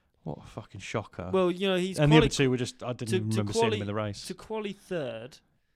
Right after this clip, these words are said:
Speaker 1: Mm-hmm.
Speaker 2: to lose a place at the start,
Speaker 1: Mm-hmm.
Speaker 2: to, you know, to, to not be able to back up your teammate and then to put it in the gravel. I know Va-
Speaker 1: Yeah.
Speaker 2: Max Verstappen did the same thing and won the Grand Prix, but it, you know.
Speaker 1: Yeah.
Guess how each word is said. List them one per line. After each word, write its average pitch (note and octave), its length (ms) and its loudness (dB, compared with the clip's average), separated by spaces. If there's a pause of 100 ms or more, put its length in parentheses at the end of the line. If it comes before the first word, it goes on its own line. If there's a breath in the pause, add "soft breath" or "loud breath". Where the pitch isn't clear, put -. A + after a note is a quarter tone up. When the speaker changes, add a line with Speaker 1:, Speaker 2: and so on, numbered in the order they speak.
(120)
Speaker 1:
Mm-hmm. A2 240 -4 (260)
Speaker 2:
to D3+ 120 -8
lose F3 300 -2
a E3+ 60 -12
place F3+ 320 -8
at D3 80 -16
the D3+ 80 -20
start, A#2+ 500 -12 (120)
Speaker 1:
Mm-hmm. A2 260 -2 (220)
Speaker 2:
to, C#3+ 140 -6 (100)
you D3+ 120 -8
know, C#3+ 100 -6
to, C#3+ 240 -12 (300)
to - 120 -14
not E3+ 320 -4
be E3+ 120 -4
able E3+ 140 -6
to D#3+ 100 -14
back D3+ 300 -8
up - 120 -12
your C3+ 100 -16
teammate A#2+ 600 -12
and B2 160 -12
then A#2+ 120 -8
to A#2+ 100 -18
put B2+ 160 -16
it B2 100 -14
in B2 80 -16
the G#2+ 100 -16
gravel. G#2 520 -18 (560 soft breath)
I C3+ 80 -12
know F3 160 -2
Va- E3 220 -4 (140)
Speaker 1:
Yeah. A2+ 200 4
Speaker 2:
Max G#2 200 2
Verstappen C3+ 520 -12 (100)
did C3+ 180 -10
the B2+ 80 -14
same C#3 220 -6
thing C3 240 -8
and B2 100 -10
won B2 140 -8
the A2+ 100 -10
Grand A#2+ 240 -10
Prix, A2+ 300 -12 (140)
but A#2 140 -8
it, G#2+ 180 -16
you C#3+ 100 -12
know. A#2 180 -8 (160)
Speaker 1:
Yeah. - 240 0